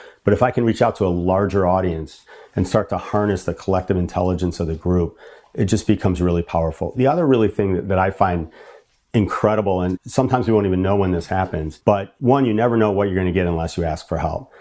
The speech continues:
And the second is sometimes the greatest collaboration and innovation can come from places you least expect it. So how do I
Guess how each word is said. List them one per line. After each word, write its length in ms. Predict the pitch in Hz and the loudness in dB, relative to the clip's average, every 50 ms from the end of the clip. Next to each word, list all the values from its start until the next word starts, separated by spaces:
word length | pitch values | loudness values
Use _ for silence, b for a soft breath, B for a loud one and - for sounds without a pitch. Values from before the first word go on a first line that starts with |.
| B B B B _ _ _ _ | B B B B _ _ _ _
And 140 | 123 113 110 | -2 0 0
the 80 | 107 | -2
second 500 | - - - - - 123 143 - - 110 | -4 -6 -4 0 0 0 0 2 0 0
is 260 | 104 101 98 92 - - | 2 2 0 0 -4 -6
sometimes 440 | - 120 131 135 135 131 113 113 | -4 -2 -2 0 2 0 0 2
the 80 | - 98 | 0 0
greatest 420 | 80 90 95 98 101 107 107 - | 0 2 0 0 0 -2 -4 -6
collaboration 640 | - - 95 92 92 90 98 92 90 95 98 - 113 104 | -4 0 0 2 2 2 0 0 0 -2 -2 -2 -2 -2
and 120 | 95 92 | -2 -2
innovation 720 | 92 90 92 92 82 85 82 87 - - 127 131 135 135 B B B B B B B - | -2 -2 -2 -2 -2 -2 -4 -4 -4 -6 -4 -4 -4 -4 B B B B B B B 0
can 120 | 113 107 | 0 2
come 180 | - 117 110 - | 2 0 0 0
from 140 | - 101 | -4 -4
places 360 | - - 95 92 - 95 87 95 | -4 -4 -4 -4 -4 -6 -4 -4
you 60 | 90 | -2
least 260 | 85 90 82 - - | -2 -2 -2 -2 -6
expect 440 | 85 - - - - - 107 - - | -10 -10 -8 -4 -4 -4 -2 -2 -8
it. 180 | - - - B B B B B B | -8 -8 -10 B B B B B B
So 180 | _ - 107 95 | _ 0 0 0
how 240 | 90 - - 110 131 | 2 0 0 2 4
do 160 | 135 135 123 | 4 4 4
I 400 | 113 110 110 107 104 101 92 | 4 2 2 2 0 0 -2